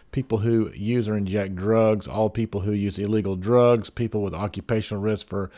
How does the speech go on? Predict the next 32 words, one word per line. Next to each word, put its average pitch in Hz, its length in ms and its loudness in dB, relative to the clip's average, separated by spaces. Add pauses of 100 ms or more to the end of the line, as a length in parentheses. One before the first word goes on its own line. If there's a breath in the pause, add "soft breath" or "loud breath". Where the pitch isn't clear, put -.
(320 loud breath)
exposure, 135 640 4
people 120 380 2
who 113 160 2
anticipate 104 580 -2
close 113 300 0
personal 107 360 -4
contact 107 560 -2
with 90 120 -8
an - 60 -10
international 104 840 -4 (460 loud breath)
adoptee, 113 720 0
people 117 340 -2
experiencing 101 560 -8
homelessness, 120 640 -2 (480 loud breath)
people 139 320 -2
at 120 100 0
ex-, - 280 -10
increased 113 500 -6
risk 120 260 -4
for 104 120 -4
hepatitis 110 500 -4
disease 104 240 -6
from 104 160 -10
hepatitis 104 460 -6
infection, 113 560 -6
and 98 260 -14
pe-, 123 160 -10 (120)
people 110 260 -6
with 92 120 -10
chronic 120 380 -8
liver 113 260 -4
disease, 101 520 -6